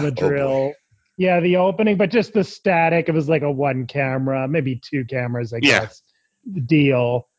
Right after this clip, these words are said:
Speaker 1: Um, and, and it just was like, I compared it to Allentown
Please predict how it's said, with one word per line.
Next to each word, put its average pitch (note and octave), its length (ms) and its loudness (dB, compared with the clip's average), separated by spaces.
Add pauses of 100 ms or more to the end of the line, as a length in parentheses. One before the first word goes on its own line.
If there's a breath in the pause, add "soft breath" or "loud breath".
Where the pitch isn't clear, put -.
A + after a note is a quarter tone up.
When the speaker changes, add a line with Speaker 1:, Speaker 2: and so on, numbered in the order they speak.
(600)
Speaker 1:
Um, C3 600 0 (160)
and, D#3 340 2
and D3 180 2
it D3 60 4
just C3+ 240 -2
was C#3 220 0
like, C3 240 0
I C#3+ 120 2
compared C3+ 380 2
it C3 140 -2
to C3+ 220 2
Allentown B2 840 -2